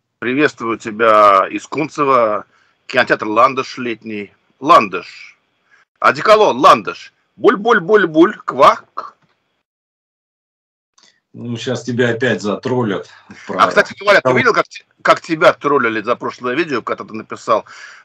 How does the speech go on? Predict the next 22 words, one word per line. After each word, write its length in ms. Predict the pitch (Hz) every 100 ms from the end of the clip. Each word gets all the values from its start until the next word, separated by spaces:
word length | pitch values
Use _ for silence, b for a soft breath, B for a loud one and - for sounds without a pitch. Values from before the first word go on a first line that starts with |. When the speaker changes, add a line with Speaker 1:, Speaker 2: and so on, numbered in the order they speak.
| - -
Speaker 1:
Троллили, 500 | 131 165 160 147 139
троллили 440 | 135 139 147 143
какие-то 540 | 135 110 135 127 127
люди, 320 | 123 139 123 120
вот, 240 | 123 -
э, 20 | 120 120 120
не-, 180 | 120 135 135
неправильно 640 | 139 131 151 143 127 123 - _ _
купил, 600 | 147 123 160 170 156 - B B
опять 340 | 104 - 147 123
разок 380 | 123 131 131 120
об-, 160 | 101
обкакался, 720 | 107 - 165 170 143 - 127 117
а 80 | 120
теперь 340 | 131 160 113
<laughs> 40 | -
взяли, 520 | 139 - 202 160 135 B B B -
когда 220 | 127 143
рынок 220 | 151 135
отскочил, 480 | 139 - 143 - 160
все 200 | - -
постирали. 720 | - - - 123 101 85